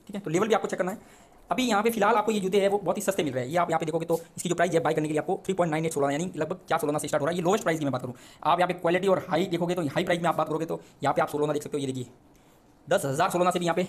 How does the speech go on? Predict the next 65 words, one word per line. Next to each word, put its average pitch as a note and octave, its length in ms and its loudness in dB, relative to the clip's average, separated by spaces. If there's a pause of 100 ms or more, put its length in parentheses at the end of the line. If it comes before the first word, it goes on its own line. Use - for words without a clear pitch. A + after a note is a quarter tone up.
(160)
आपको D#3+ 200 -4
एक E3 160 -4 (1040)
मिल D3+ 120 -4
रहा C3+ 80 4
है। C#3+ 60 -2
अब D#3 80 -2
ये D#3+ 80 -2
देखिए C#3+ 180 -4
यहाँ C3+ 100 0
पे D#3 80 -4
infinity D#3 420 -4 (260)
अठारह D3+ 220 2
से D3 160 4
है, D3+ 120 4
नौ C#3+ 120 2
point D3 200 0
है, D3 60 0
इस E3 80 -4
तरह A#3 80 2
से A#3 80 -2
ये A3+ 160 -4 (560)
costly F3+ 260 2
है F#3 120 2 (240)
काफ़ी। C#3+ 200 -2 (640)
तो - 160 -8
आप G3+ 140 0
शुरुआत B3 240 2
कर B3+ 60 4
सकते B3 140 0
हो B3+ 40 -8
चार A#3+ 140 2
सोलोना, A3+ 180 2
यानी A3 100 2
कि G#3+ 60 -6
सौ G#3+ 200 0
dollar G#3 180 4
के G3+ 80 2
आसपास F#3+ 180 0
आपका F#3 140 0
investment F#3 280 -2
होता E3+ 140 2
है। G3 60 4
लेकिन F#3+ 180 -2
यही F#3+ 200 2
जब G#3+ 200 -2
launch E3+ 240 0
हुआ G3 80 2
था G3 80 4
उस G3 120 -4
समय G#3 160 -2 (280)
आप F3 120 0
बात - 160 0
करो F#3+ 100 0
तो - 180 -2 (880)
लगभग F#3+ 340 0 (1120)
बीस A3 220 0
सोलोना G#3+ 220 6
से A3 120 2
कम A3+ 120 0
से C4 80 0
कम A3 80 0
इसकी G#3 140 -8
starting F3 240 -2
price C#3 180 -4
थी। A#2 100 -8